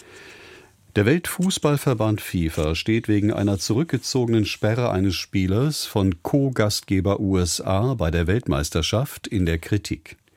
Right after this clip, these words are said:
Mehrere Experten und Funktionäre sprachen von einer schlechten Entscheidung, die dem Sport schade. Berichten zufolge distanzierten sich auch hochrangige fifa-Vertreter.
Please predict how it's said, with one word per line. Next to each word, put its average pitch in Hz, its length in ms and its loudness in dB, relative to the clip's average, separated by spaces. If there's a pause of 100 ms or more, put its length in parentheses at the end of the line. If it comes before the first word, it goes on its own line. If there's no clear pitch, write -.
(480)
Mehrere 135 340 4
Experten 104 640 0
und 92 180 2
Funktionäre 101 920 0
sprachen 117 800 0
von 107 240 0
einer 98 240 0
schlechten - 520 -2
Entscheidung, 90 680 2
die 87 100 2
dem 82 160 2
Sport 82 420 -2
schade. - 480 -4 (960)
Berichten 139 400 4
zufolge 78 540 0
distanzierten 110 800 0
sich 98 280 0
auch 92 220 -2
hochrangige 95 640 2
fifa-Vertreter. 73 960 -4